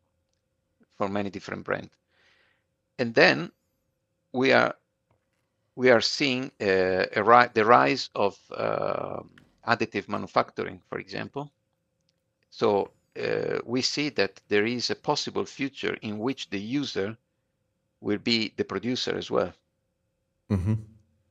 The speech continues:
Speaker 1: So the user can easy, easily access to,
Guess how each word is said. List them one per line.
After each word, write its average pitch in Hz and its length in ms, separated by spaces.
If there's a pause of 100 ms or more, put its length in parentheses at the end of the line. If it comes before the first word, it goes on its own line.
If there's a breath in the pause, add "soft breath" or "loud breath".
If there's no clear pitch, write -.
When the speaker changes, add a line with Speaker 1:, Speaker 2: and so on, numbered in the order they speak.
(120)
Speaker 1:
So 104 440 (200)
the 104 100
user 117 480 (1040)
can 107 240 (840)
easy, 139 400 (160)
easily 120 480
access - 640 (120)
to, 101 800